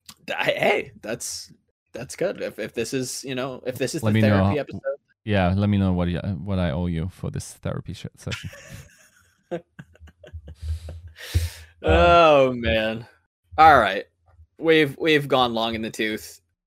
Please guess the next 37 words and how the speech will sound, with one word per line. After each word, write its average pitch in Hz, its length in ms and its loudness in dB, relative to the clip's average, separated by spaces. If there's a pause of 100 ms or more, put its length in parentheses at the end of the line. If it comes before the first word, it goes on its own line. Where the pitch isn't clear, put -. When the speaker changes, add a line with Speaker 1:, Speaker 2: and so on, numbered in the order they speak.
(300)
Speaker 1:
Yes, 139 480 2
Speaker 2:
Right. - 80 -16 (360)
Speaker 1:
things 151 260 2
don't 151 180 4
look 135 180 2
great 120 240 2
right 120 200 -2
now, 113 320 -2
but 110 380 -2
it - 120 -6
doesn't 120 180 -4
have 107 180 -4
to 104 60 -16
be 98 100 -10
necessarily 92 520 -10
that 92 240 -10
bad. 95 340 -10
We've 143 140 -2
got 127 140 2
Speaker 2:
Sure. 90 60 -14
Speaker 1:
player 107 240 -2
movements. 104 680 -10
We're 139 180 0
finally, 113 540 -2 (100)
you 151 80 -2
know, 135 80 0
we're 165 140 6
getting 151 240 6
into 139 200 0
the 127 80 -2
league. 120 520 0
We're 147 80 -2
getting 143 200 0
closer 113 300 -6
to 107 60 -8
start 92 260 -8
time. 92 300 -12